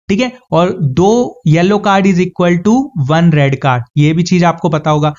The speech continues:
अब आपने सुना होगा, "यार, व्हाइट कार्ड ये कहाँ से आ गया?" ठीक है, व्हाइट कार्ड ये कहाँ से आ गया? तो फर्स्ट टाइम ये यूज़ हुआ पोर्चुगल के मैच में। ठीक है, पोर्चुगल में ये हुआ,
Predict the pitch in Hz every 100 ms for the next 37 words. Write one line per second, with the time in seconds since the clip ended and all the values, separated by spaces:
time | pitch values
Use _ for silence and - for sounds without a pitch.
0 | - _ 202 233 247 262 240 226 240 247
1 | 254 262 185 143 180 226 - 220 220 226
2 | 220 170 165 175 151 135 123 123 _ 185
3 | 254 240 _ _ 143 139 160 185 185 180
4 | 190 220 226 185 170 175 208 233 - 160
5 | 147 143 127 - _ 185 185 208 240 -
6 | 226 226 220 185 214 196 202 208 208 156
7 | 156 202 190 196 196 180 160 170 - 185
8 | 196 226 _ - 180 220 233 - _ 160
9 | 160 202 190 196 190 196 196 202 156 170
10 | 165 190